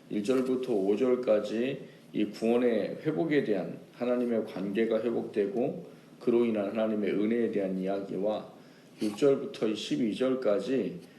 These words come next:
그것을 이루도록 하시기 위해서 하나님의 사람들에게 필요한 삶의 모습에 대한 부분들을 우리에게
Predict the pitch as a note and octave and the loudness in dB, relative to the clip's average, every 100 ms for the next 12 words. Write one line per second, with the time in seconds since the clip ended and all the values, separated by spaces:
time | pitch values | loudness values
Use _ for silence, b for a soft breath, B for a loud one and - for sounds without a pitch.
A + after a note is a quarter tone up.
0 | B - A#2+ D3 D3+ C3+ A2 A#2+ B2 B2+ | B -2 2 4 2 2 2 2 2 0
1 | B2+ B2 B2 C3 B2 G#2 F#2+ G2+ G2+ - | 0 -2 -2 -2 -2 0 2 0 0 0
2 | G#2 - - B B B C3+ C#3+ C#3+ C3 | 0 -2 -6 B B B 0 4 4 2
3 | A#2 A#2 A2+ A#2 A2+ G#2 G2 G2 - - | 0 0 0 0 0 0 0 -2 -6 -6
4 | D3+ C#3+ A2 G2+ A#2 A2 G#2+ F#2+ F2+ G2+ | -2 -2 -2 -4 -4 -4 -2 -4 -4 -4
5 | A2+ B2+ A#2+ G2+ F#2 E2+ F2+ - F2+ E2 | -2 -2 0 0 -2 -4 -6 -6 -4 -4
6 | D#2+ D#2 - D#2 D#2 F2 G2 | -4 -4 -4 -4 -4 -6 -6